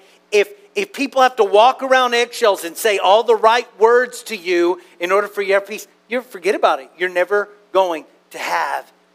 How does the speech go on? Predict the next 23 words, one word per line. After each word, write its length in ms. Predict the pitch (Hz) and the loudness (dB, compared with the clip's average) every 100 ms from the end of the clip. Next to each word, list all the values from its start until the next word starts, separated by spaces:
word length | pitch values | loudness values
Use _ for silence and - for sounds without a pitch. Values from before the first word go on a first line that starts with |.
| - | -20
it. 480 | 123 98 _ - - _ _ _ 175 | -20 -20 _ -20 -20 _ _ _ -4
Never 180 | 175 | -4
gonna 200 | 143 120 | -6 -20
have 260 | - - - | -20 -20 -20
it. 1400 | _ _ _ _ _ _ _ _ _ _ _ _ _ _ | _ _ _ _ _ _ _ _ _ _ _ _ _ _
Mm. 40 | 127 107 _ _ _ _ _ _ _ _ - | -20 _ _ _ _ _ _ _ _ _ -8
Peace 760 | 247 220 147 - - - - _ _ _ - | -6 -6 -10 -16 -16 -18 -20 _ _ _ -12
is 100 | 147 | -4
about 280 | 170 165 151 | 0 0 -2
what's 240 | 156 - | -6 -8
inside. 540 | 151 - - - - _ _ _ _ _ _ _ _ _ _ | -12 -14 -16 -18 -20 _ _ _ _ _ _ _ _ _ _
And 80 | 156 | -2
this 160 | 208 214 | -2 -2
is 140 | 196 | -4
where 180 | 175 190 | 2 2
the 100 | 175 | 2
world 300 | 160 180 180 | 0 2 2
lives. 300 | 202 208 - | 0 -2 -2
They 80 | 170 | -2
live 240 | 180 180 | -2 -2
on 140 | 180 170 | -4 -6
the 140 | 170 | -8
outside. 520 | 160 170 165 - 131 | -6 -6 -10 -16 -18